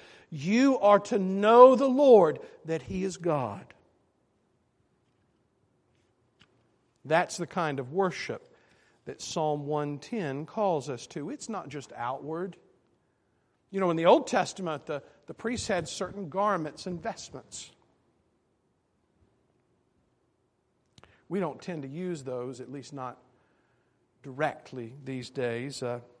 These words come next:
when I was in Britain, it was always interesting to me. You could tell a man was from either the Highlands or Northern Ireland when he had a, he had a collar. I hadn't really seen too many, too many Protestants and Presbyterians in collars, and I,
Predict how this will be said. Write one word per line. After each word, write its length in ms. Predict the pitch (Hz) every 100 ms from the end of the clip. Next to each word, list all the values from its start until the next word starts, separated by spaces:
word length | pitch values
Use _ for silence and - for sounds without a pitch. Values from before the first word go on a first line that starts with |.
| _
when 140 | 156 175
I 80 |
was 120 | 202 190
in 120 | 214
Britain, 420 | 269 269 151 143
it 100 | 147
was 160 | 160 185
always 400 | 175 208 196 151
interesting 520 | 156 165 - 160 151
to 40 |
me. 120 | 147 151
You 140 | 160
could 220 | - 143
tell 300 | - - 214
a 60 | 185
man 480 | 165 151 151 160 151 - - - - -
was 200 | 147 135
from 200 | 147 147
either 300 | 165 185 180
the 100 | 185
Highlands 640 | - 190 135 135 151 147
or 60 |
Northern 420 | 139 151 160 151 151
Ireland 400 | 156 139 127 135
when 100 | 143
he 60 |
had 180 | 135 139
a, 140 | 120 113 - _ _ _ _
he 80 | 147
had 120 | 139
a 40 | 117
collar. 480 | - 240 233 147 120 _ _ _ _ _ _ _ _ _ _
I 40 | 240
hadn't 240 | 294 185
really 200 | 185 190
seen 340 | - 262 262
too 140 | 233 202
many, 180 | 170 135 - - - _ - - - -
too 60 | 220
many 220 | 190 160
Protestants 640 | - 185 170 - 156 127
and 100 | 143
Presbyterians 800 | - 156 - 135 202 180 156 131
in 140 | 131 123
collars, 540 | - 240 214 143 135
and 80 | 143
I, 100 | 135